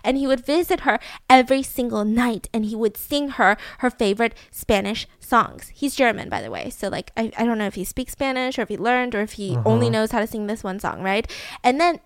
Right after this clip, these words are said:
Speaker 1: remember when I said she died in Ap-, Oc-, October?
Speaker 2: Uh-huh.
Speaker 1: Well, in April, about seven months later,
Speaker 2: Uh-huh.
Speaker 1: he decides,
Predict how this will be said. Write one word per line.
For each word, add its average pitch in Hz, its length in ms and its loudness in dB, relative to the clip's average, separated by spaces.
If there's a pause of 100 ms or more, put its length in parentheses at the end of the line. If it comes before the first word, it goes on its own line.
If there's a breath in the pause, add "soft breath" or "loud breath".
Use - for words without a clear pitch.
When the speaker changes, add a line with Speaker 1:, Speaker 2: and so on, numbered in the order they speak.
(180)
Speaker 1:
remember 240 380 2
when 381 100 2
I 403 100 0
said 359 200 -2
she 285 160 -4
died 240 240 0
in 233 140 -2 (100)
Ap-, 240 360 -2
Oc-, - 360 -2 (160)
October? - 580 -4 (400)
Speaker 2:
Uh-huh. 107 440 0 (460)
Speaker 1:
Well, 233 120 0
in 208 100 -2 (160)
April, 254 440 -4 (920)
about - 260 -4
seven 233 400 -2
months 240 300 -6
later, 85 440 -10 (280)
Speaker 2:
Uh-huh. 110 280 -2
Speaker 1:
he 226 160 -6
decides, - 720 -8